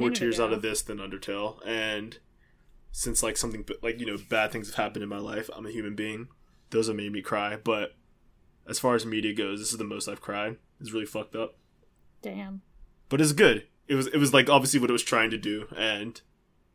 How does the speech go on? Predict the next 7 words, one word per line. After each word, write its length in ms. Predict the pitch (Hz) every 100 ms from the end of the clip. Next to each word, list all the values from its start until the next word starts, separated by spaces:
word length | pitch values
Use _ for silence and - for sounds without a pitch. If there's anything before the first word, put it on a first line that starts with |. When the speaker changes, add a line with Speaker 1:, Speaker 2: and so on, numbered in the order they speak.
| _ -
Speaker 2:
it's 320 | 123 139 -
a 140 | 101 101
good 400 | 120 120 123 123
show. 400 | - 107 101 -
I 120 | 92
recommend 580 | 104 107 - 104 101 101
it. 160 | -